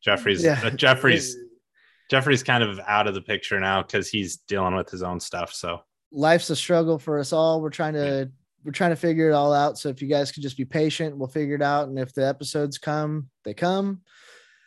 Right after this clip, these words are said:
Speaker 2: Uh, I'd like to keep doing them for at least the big pay-per-views, man. Like, I,
Speaker 1: Yeah.
Speaker 2: I try to get in there for the big pay-per-views and stuff, or if the fight card is, like, super exciting, and, like,
Speaker 1: Yeah.
Speaker 2: it's a, if it's a great fight night, you know, but if it's not,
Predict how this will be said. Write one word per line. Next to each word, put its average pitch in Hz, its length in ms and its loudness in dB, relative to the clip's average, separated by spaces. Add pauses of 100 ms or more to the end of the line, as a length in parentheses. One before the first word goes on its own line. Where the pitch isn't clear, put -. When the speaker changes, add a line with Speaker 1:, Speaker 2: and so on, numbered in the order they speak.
(140)
Speaker 2:
Uh, 139 260 0
I'd 156 100 2
like 208 160 4
to 240 80 -2
keep 185 240 -6
doing 190 160 2
them 196 100 0
for 180 140 -2
at 147 140 -2
least 180 240 -2
the 170 80 -2
big 143 240 0
pay-per-views, 123 580 -4
man. 120 240 -4
Like, 120 180 -4
I, 135 100 0
Speaker 1:
Yeah. - 140 4
Speaker 2:
I 139 40 0
try 160 320 0
to 165 80 0
get 156 160 0
in 156 100 -2
there 147 100 -4
for 139 140 -10
the 123 80 -4
big 151 320 0
pay-per-views 151 640 -2
and 165 100 -6
stuff, 170 320 -2
or 147 100 0
if 127 120 -8
the 123 100 -2
fight 147 280 -2
card 151 280 0
is, 120 160 -4
like, 117 200 -4
super 147 500 0
exciting, 143 520 -2 (380)
and, - 80 0
like, 202 100 4
Speaker 1:
Yeah. - 40 -6
Speaker 2:
it's 131 140 -6
a, 131 120 -4
if 151 120 0
it's 151 100 -2
a 160 80 2
great 135 380 -2
fight 151 260 0
night, 165 280 -4
you 160 100 -6
know, 170 200 -2
but 151 160 -4
if 135 160 -2
it's 147 220 -4
not, 160 360 -2